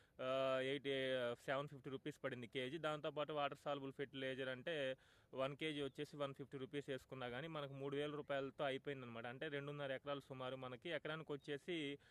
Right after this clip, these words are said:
పదమూడు వందలు, పద్నాలుగు వందల రూపాయల్లోనే మనకి స్ప్రేయింగ్ అనేది అయిపోయింది మిత్రులారా. ఏందంటే, మనం ఎప్పుడు కూడా ఖర్చు తగ్గించుకోవాలంటే మన చేలో, ఆ, మనకి ఏమైనా డిసీజెస్ కొంచెం ఎక్కువగా ఉన్నప్పుడే మనం ఏందంటే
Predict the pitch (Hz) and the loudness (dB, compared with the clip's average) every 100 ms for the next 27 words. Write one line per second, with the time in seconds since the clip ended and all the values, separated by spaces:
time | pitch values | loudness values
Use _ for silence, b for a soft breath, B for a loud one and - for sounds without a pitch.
0 | B B - 135 143 151 143 143 160 143 | B B 0 2 2 0 0 -2 0 -2
1 | 139 139 135 139 143 143 139 135 135 151 | 0 -2 -2 -2 -4 0 0 2 0 -2
2 | 147 135 143 139 - - 139 143 135 131 | -4 -4 -2 -2 -2 -2 -2 -2 -2 0
3 | 127 123 135 131 120 - 117 131 175 160 | 0 0 -2 -4 -6 -8 -4 -2 0 -2
4 | 180 175 160 185 170 147 143 139 - 160 | 0 -2 2 2 4 2 0 -2 -2 -2
5 | 151 - 139 - - 143 147 147 - 139 | -2 -2 -4 -4 -6 -4 -4 -6 0 2
6 | 131 127 156 139 131 156 170 151 143 135 | 2 -2 -4 -4 2 4 6 6 6 4
7 | 135 135 135 135 135 135 151 156 - 143 | 0 0 -2 0 -2 -2 0 -2 -2 -6
8 | 143 127 165 160 151 139 - 143 160 165 | -4 -4 -2 -2 -2 -2 2 4 4 0
9 | 147 135 135 135 131 160 139 | -2 -2 -2 -4 0 0 0